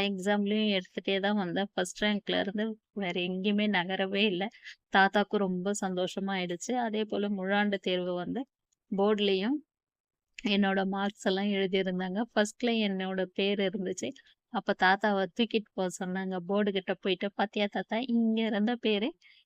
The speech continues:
எனக்கு இங்க வந்துச்சு பாத்தியா தாத்தா?" அப்படின்ட்டு நான் சொல்லியிருந்தேன்.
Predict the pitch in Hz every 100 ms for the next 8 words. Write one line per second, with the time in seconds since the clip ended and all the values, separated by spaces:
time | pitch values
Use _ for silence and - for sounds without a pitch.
0 | _ 220 220 214 226 214 214 220 214 196
1 | 220 - 214 - - 202 190 185 - 196
2 | 196 170 196 202 214 202 190 185 196 185
3 | 196 190 185 208